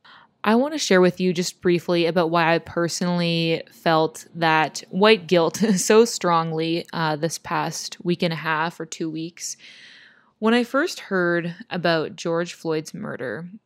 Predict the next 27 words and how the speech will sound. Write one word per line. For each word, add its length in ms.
my 320
initial 580
response 480
was 160
not, 300
"Oh 100
my 160
gosh, 420
I 60
never 260
knew 180
that 140
kind 140
of 80
thing 160
happened. 420
That's 220
terrible." 560
Instead, 640
it 120
was, 520
"Oh 260
no, 480
it 140
happened 640
again." 500
Honestly, 720